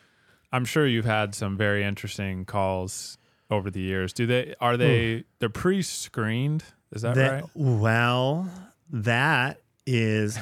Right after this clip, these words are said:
Speaker 2: my boss is listening.
Speaker 1: <laughs>
Speaker 2: They are, yes, they are pre-screened. Absolutely.
Speaker 1: <laughs>
Speaker 2: You know, we, we try to do a pretty good job of that,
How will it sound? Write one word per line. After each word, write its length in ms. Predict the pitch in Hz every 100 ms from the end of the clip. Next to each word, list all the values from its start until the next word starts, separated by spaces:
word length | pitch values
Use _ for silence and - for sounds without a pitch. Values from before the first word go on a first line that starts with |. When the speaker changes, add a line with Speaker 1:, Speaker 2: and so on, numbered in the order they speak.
| -
Speaker 2:
my 140 | 117 107
boss 300 | 117 113 123
is 120 | 123
listening. 420 | 135 139 143 147 -
Speaker 1:
<laughs> 40 | 170
Speaker 2:
They 240 | 117 170 214
are, 260 | 185 139 - 165
yes, 540 | 151 262 214 117 - 135
they 220 | 196 233
are 160 | 131
pre-screened. 1120 | 120 - 233 254 254 - - 175 151 117 101 90 107 117 -
Absolutely. 520 | 170 202 151 185 113 101
Speaker 1:
<laughs> 80 | -
Speaker 2:
You 80 | 151
know, 160 | 165 151
we, 220 | 170 170
we 140 | 170
try 180 | 165 170
to 80 | 151
do 120 | 139
a 40 | 123
pretty 220 | 143 131
good 160 | 127
job 280 | 113 117 117
of 120 | 117
that, 320 | 127 131 143